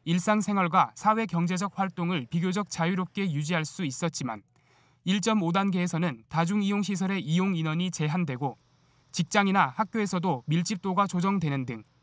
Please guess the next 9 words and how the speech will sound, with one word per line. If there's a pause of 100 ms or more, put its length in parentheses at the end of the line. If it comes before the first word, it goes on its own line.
여러
사회적
제약이
발생합니다. (1040)
이에
앞서
우리군은
지난
십칠일부터